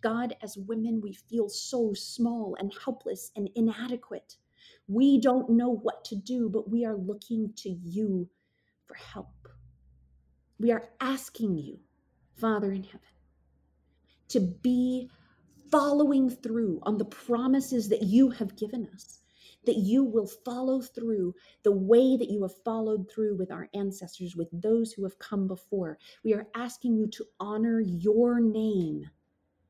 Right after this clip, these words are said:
for your glory in our stories, in the temptations that we face, in the dilemmas that we face, in the decisions that seem so completely overwhelming.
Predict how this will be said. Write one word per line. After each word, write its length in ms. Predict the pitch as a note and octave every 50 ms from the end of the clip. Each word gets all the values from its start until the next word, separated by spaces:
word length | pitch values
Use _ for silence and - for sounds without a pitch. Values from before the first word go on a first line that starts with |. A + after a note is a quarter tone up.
| _ _ _ _ _
for 100 | - G3+
your 520 | G3+ F#3+ E3+ D#3+ D#3+ F#3+ G#3+ A3+ A#3+ A#3+ A#3
glory 640 | G3 G#3 A3 G#3 G3+ F#3+ E3+ D#3 D#3 D#3 D#3 E3 _ _ _ _ -
in 180 | - G3 F#3+ G3 F#3+
our 240 | F#3+ G3+ G#3+ G#3 G3
stories, 680 | - - - - G#3 F#3+ F#3 E3+ D#3+ D#3 D#3+ - - _ _ _ _ -
in 60 | G3
the 80 | F#3+ F#3+
temptations 760 | - - - - _ - - - A3+ A3 - - A3+ A3 G#3+
that 120 | - -
we 120 | F3+ F3+ E3+
face, 400 | - - D#3+ D#3+ D3+ - - - -
in 100 | G#3 G3
the 140 | F#3+ F#3 F3
dilemmas 760 | F3+ F#3 F3 F3+ F3+ F#3 G3+ A3 A3 A3 G#3+ G3+ F#3+ - -
that 120 | - -
we 120 | F3+ F3
face, 300 | - - E3 D3+ D3+ - -
in 100 | G3+ G3+
the 60 | G3
decisions 1000 | F3+ F3+ F#3+ F3 - - - - - C4 A#3 A3+ G3+ F3 D3+ D3+ D3+ D3 - - _ _ _ _ _ _ -
that 160 | F#3 F3+ -
seem 580 | - - - - - G#3 G3 G3 G3 F#3 F#3+ F#3+ _ _ _ _
so 640 | _ - - - - - F#3+ F#3+ G3 F#3+ F#3+ F#3+ F#3 _
completely 920 | - - F#3 F3 - _ _ - G3+ F#3+ F3+ - - - E2 - D#3 D#3+ _ _ _ _ -
overwhelming. 680 | F#2+ F3 F3+ E3+ - _ - - - D3+ - -